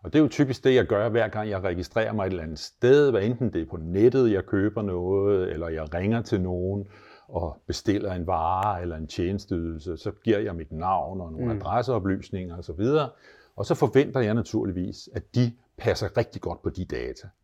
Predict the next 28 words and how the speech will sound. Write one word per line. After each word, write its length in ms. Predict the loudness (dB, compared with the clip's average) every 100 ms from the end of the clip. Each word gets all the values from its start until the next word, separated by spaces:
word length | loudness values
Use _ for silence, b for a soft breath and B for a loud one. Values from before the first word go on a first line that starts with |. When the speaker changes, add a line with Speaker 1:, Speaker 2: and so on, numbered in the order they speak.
| _
Speaker 2:
Ja. 100 | -10 -10 b b b -6
Speaker 1:
Øhm, 600 | -2 0 -2 -4 -6 -10 -4
så 120 | 4
det 160 | 10 10
er 40 |
min 360 | 10 6 4 4
ret, 380 | 4 2 -6 -20 _ _ _ _ _ 0
at 280 | 0 2 2
de 100 | 2
passer 380 | 2 -2 -2 -6 -10 0
godt 220 | 0 0 -6 _ _
på 100 | 0
data. 460 | 0 0 -6 -10 -14 -18 _
Speaker 2:
Mm. 80 | -16 -16 B B B _ _ _ _ _ 4
Speaker 1:
Bliver 160 | 8
jeg 120 | 8
i 20 | 8
tvivl 420 | 4 4 4 4
om 120 | 2
det 280 | 6 4 4 -2
på 100 | 2
et 80 | 4
tidspunkt 560 | 4 0 2 -2 -2 -14 _ -8
af 120 | -2
en 160 | 0 2
eller 140 | 0
anden 140 | -2
årsag 400 | -6 -6 -6 -6